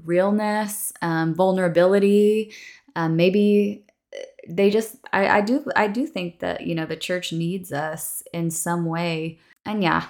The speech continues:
again, just not thinking too highly of ourselves. Like,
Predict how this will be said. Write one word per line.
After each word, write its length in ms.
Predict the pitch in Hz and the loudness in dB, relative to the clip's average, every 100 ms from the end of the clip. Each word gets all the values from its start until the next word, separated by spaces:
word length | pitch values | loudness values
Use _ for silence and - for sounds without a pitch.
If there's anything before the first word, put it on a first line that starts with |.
| - | -6
again, 400 | 190 175 165 165 | -2 2 2 2
just 420 | 180 185 - - - | 0 -2 -4 -10 -4
not 240 | 208 214 214 | 2 2 2
thinking 260 | 208 208 | 0 2
too 160 | 202 202 | 2 0
highly 440 | - 180 180 170 | 2 4 6 4
of 100 | 160 | 2
ourselves. 580 | 160 160 156 156 156 151 | 0 -2 -4 -4 -4 -4
Like, 340 | 160 151 - | -4 -4 -8